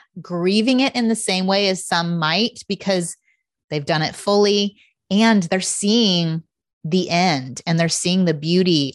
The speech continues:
of these young adults and that their investment is coming through, whatever that looks like. I mean, it's not gonna, it's not, no guarantee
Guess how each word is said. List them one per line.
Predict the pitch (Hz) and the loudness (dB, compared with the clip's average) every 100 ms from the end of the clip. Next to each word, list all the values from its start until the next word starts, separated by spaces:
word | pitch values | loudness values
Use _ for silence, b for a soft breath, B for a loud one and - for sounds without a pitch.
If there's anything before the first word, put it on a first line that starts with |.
| - | -4
of | 156 160 156 143 139 - _ _ _ _ _ _ | 0 2 2 -2 -10 -20 _ _ _ _ _ _
these | 135 160 160 147 - - _ _ - | -4 0 2 0 -6 -14 _ _ -10
young | 135 160 180 | -2 0 2
adults | 170 143 165 170 - - - _ | 0 2 0 -2 -8 -12 -14 _
and | 156 151 143 135 - _ _ _ _ _ _ | -8 -6 -6 -8 -12 _ _ _ _ _ _
that | 147 160 - _ _ _ _ _ - | -4 -4 -4 _ _ _ _ _ -8
their | 160 170 170 | -2 0 0
investment | 165 160 156 - 196 180 - | 0 0 0 0 -4 -4 -2
is | 156 151 160 - - _ _ _ _ _ _ | 0 0 0 -4 -8 _ _ _ _ _ _
coming | - 180 190 170 | -4 0 2 0
through, | - 214 220 311 403 - | 0 2 4 2 0 0
whatever | 240 240 254 | 0 0 0
that | 240 202 | -2 -2
looks | 214 220 | -4 -4
like. | 277 285 359 - | -2 0 -2 -6
I | 202 | -4
mean, | 196 | -2
it's | 196 - | -4 -2
not | 196 190 | -4 -2
gonna, | 196 180 | -4 -4
it's | - | -4
not, | 214 220 | -2 0
no | 185 240 | 2 2
guarantee | 226 226 202 208 214 175 139 | 2 0 0 -2 -4 -4 -6